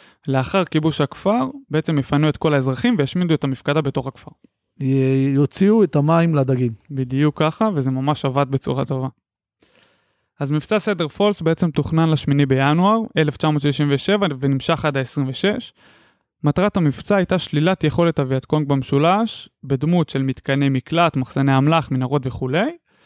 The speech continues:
Speaker 1: והשמדת לוחמי הווייט קונג, וחשוב מכך, השמדה של מפקדת הווייט קונג באזור, שהוציאה לפועל מבצעים ב-, באזור העיר סייגון ובתוכו. אז שיטת ההתקפה הייתה בשיטת פטיש וסדן.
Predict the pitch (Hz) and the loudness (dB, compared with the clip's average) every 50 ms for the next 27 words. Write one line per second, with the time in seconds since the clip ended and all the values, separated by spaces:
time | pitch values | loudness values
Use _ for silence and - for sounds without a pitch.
0 | - - - _ _ _ - 196 - - - - 143 - 160 151 147 165 175 - | -20 -20 -20 _ _ _ 0 0 0 0 -2 -4 -2 0 0 0 2 0 0 0
1 | - 151 - 151 143 151 151 151 139 131 127 135 127 127 - _ - 208 220 185 | -2 -2 0 0 2 2 2 0 0 -2 -4 -4 -4 -4 -4 _ -2 0 0 0
2 | 135 139 - - 135 - - - 190 196 196 208 208 - - 220 226 226 - - | -2 -2 -2 -2 -2 -2 0 0 2 2 4 2 0 2 2 0 0 0 -2 -6
3 | - _ - - - - - 135 135 135 160 180 175 - 143 139 131 - - - | -14 _ -6 -6 -4 -2 -2 -2 0 2 2 0 2 2 2 2 2 0 -2 -2
4 | 160 151 151 143 - 139 123 131 131 127 - - 151 147 143 131 131 123 123 127 | -2 -2 -2 -2 -2 -4 -2 -2 -4 -4 -2 -2 0 0 0 0 0 -2 0 0
5 | 160 190 202 233 - _ _ _ _ _ _ _ _ _ _ _ _ - - 135 | 0 0 0 -2 -6 _ _ _ _ _ _ _ _ _ _ _ _ -6 -2 -2
6 | 131 127 - - 160 151 139 131 - - 156 165 170 175 - - _ _ _ _ | -2 -2 -2 0 0 2 2 0 0 2 2 2 2 2 0 -4 _ _ _ _
7 | - 135 127 - _ - 151 160 170 165 143 139 - _ _ _ _ 131 135 135 | -8 -8 -8 -8 _ 0 2 2 4 4 2 0 -2 _ _ _ _ -2 -2 0
8 | 131 135 156 143 147 143 131 - 139 135 131 156 170 165 147 127 135 - - - | 2 2 2 2 2 0 0 0 -2 0 0 2 2 2 2 0 -2 -6 -6 -10
9 | - - - _ _ _ _ _ _ _ _ - _ _ _ _ _ _ 143 135 | -10 -12 -18 _ _ _ _ _ _ _ _ -20 _ _ _ _ _ _ -6 -6
10 | - 151 - 196 196 - 196 170 - - 147 - 156 156 147 - - 156 151 139 | -4 -2 0 0 2 2 0 0 0 -4 -2 0 0 0 0 2 0 0 0 -2
11 | 131 - 127 - 143 - - - 131 - 139 127 131 131 - - 131 123 127 123 | -4 -6 -4 -4 -4 -2 -2 -2 0 0 0 0 -2 -4 -4 -4 -4 -2 0 0
12 | 131 151 180 | 0 0 0